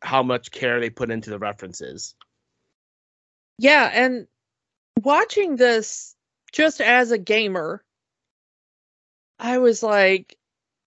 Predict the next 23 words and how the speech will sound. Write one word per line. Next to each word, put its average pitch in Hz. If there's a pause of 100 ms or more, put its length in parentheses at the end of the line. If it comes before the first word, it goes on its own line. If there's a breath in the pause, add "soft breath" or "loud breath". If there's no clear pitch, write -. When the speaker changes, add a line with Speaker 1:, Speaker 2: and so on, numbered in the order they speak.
(180)
Speaker 2:
<clears throat> -
there 320
are 208
parts 262
of 233
this 190
that 196
I 196
was 190
like, 190
"Man, 226
if 214
this 330
were 233
a 208
game, 190 (1120)
I 196
would 214
want 202
to 262
play 262
this 285
game." 349